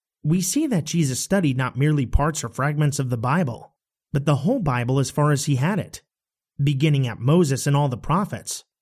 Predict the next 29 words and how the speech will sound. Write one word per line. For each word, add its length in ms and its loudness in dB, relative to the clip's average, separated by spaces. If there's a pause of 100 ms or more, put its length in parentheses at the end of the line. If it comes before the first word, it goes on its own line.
(360)
he 140 4
expounded 600 -2
unto 240 -2
them 240 0
in 80 0
all 180 0
the 80 -4
scriptures 560 -6
the 80 -4
things 320 0
concerning 480 -2
himself." 580 -4 (480)
The 180 2
whole 260 0
Bible 480 0
is 140 -2
the 80 2
word 200 2
of 140 -2
God. 500 -2 (340)
Therefore, 680 -4 (520)
every 240 -4
part 280 0
of 100 2
the 80 2
Bible 340 2
should 200 0
be 120 2
studied. 560 -2